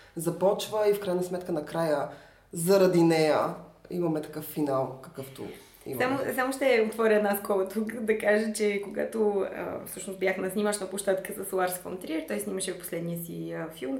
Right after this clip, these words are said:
Speaker 2: в който участват Мат Дилан и Ума Търман. Мат Дилан като сериен убиец,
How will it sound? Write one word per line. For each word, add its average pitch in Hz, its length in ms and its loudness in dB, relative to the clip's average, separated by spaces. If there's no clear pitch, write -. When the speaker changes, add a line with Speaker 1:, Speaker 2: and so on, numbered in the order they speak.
Speaker 2:
в - 40 -20
който - 220 -6
участват - 420 -8
Мат 156 180 -6
Дилан 165 240 -6
и 165 60 -4
Ума 170 200 -6
Търман. 285 340 2
Мат 170 220 -2
Дилан 170 300 -2
като - 160 -12
сериен 165 420 -4
убиец, 240 340 -4